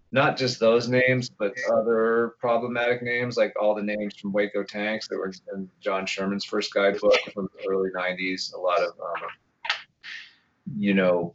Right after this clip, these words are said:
kind of X-rated, R-rated, and X-rated names, um, that,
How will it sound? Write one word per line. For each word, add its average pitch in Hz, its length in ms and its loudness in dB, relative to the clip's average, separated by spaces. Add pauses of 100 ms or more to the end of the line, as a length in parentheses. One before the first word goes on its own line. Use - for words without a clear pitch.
kind 98 160 4
of - 80 -2
X-rated, 98 720 4
R-rated, 92 420 4
and 90 100 -10
X-rated 104 640 0
names, 110 480 2 (580)
um, 87 360 -6
that, 90 180 -4